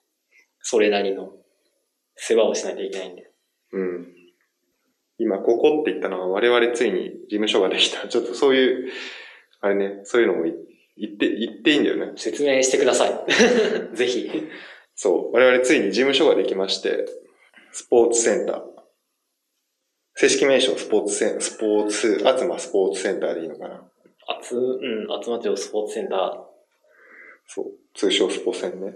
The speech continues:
Speaker 1: スポセン。
Speaker 2: スポセンに事務所というか、なんかこういう場所を借りたのでね、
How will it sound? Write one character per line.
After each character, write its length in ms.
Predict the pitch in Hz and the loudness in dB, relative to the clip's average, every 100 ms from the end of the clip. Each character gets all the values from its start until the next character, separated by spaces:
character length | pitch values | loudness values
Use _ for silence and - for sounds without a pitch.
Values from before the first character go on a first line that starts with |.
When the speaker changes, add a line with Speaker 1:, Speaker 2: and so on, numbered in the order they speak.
| - _ | -16 _
Speaker 1:
ス 160 | - - | -20 -18
ポ 60 | |
セ 160 | 95 95 | -10 -8
ン。 120 | 92 - - - - _ | -8 -12 -20 -20 -20 _
Speaker 2:
ス 100 | - | -4
ポ 120 | 113 | 0
セ 220 | 110 107 101 | 2 0 0
ン 140 | 101 | -2
に 320 | 101 98 95 95 - - - _ _ _ _ | -2 -2 -2 -6 -16 -20 -20 _ _ _ _
事 100 | - | -2
務 140 | 107 107 | 0 2
所 160 | 117 | 0
と 140 | 117 92 | 0 0
い 100 | 87 | 0
う 160 | 80 | -2
か、 260 | - 76 - - | -4 -4 -4 -8
な 80 | 101 | -8
ん 40 | 92 | -6
か 100 | 80 | -8
こ 300 | - 95 92 | 0 2 2
う 60 | |
い 380 | 92 92 90 - | 2 2 0 -2
う 80 | - - - - - - - - - - _ _ | -14 -16 -12 -10 -12 -14 -18 -20 -20 -20 _ _
場 120 | 110 | -2
所 180 | - 104 | 2 2
を 60 | 92 | 0
借 180 | 101 92 | -2 -2
り 60 | |
た 100 | 98 | -2
の 140 | 90 90 | -4 -6
で 100 | 85 | -10
ね、 300 | 92 95 | -12 -16